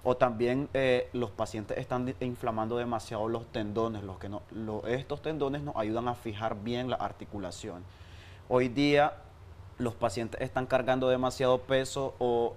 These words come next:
en, en los gimnasios, por ejemplo, están cargando cuarenta, cincuenta libras en uno de los brazos y esto es una negligencia. ¿Por qué? Porque ya vienen e, e inflaman los tendones, presentan tendinitis o muchas veces en grados más avanzados hasta desgarre.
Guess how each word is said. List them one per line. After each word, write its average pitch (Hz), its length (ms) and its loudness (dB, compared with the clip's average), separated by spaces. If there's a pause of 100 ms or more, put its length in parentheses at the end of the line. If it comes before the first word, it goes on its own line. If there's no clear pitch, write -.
en, 123 200 0
en 117 160 -4
los 117 120 0
gimnasios, 135 520 0
por 113 200 -2
ejemplo, 110 600 0
están 104 360 -8
cargando 120 480 2
cuarenta, 117 560 0
cincuenta 110 480 -6
libras 117 340 0
en 107 220 -6
uno 113 180 -6
de 113 60 -2
los 123 180 -2
brazos 131 340 2 (440)
y 139 160 6
esto 123 240 2
es - 80 -2
una 131 160 2
negligencia. 131 800 0 (320)
¿Por 107 160 -8
qué? 139 140 2
Porque 117 760 -4
ya 113 140 2
vienen 131 640 -2
e, 117 260 2
e 117 40 0
inflaman 113 440 -2
los 123 160 -4
tendones, 135 540 0
presentan 113 560 -4
tendinitis 131 640 -2 (280)
o 117 60 -4
muchas 107 380 0
veces 131 320 2
en 113 280 -2
grados 117 360 4
más 127 260 2
avanzados 131 600 4
hasta 113 280 -4
desgarre. 120 580 4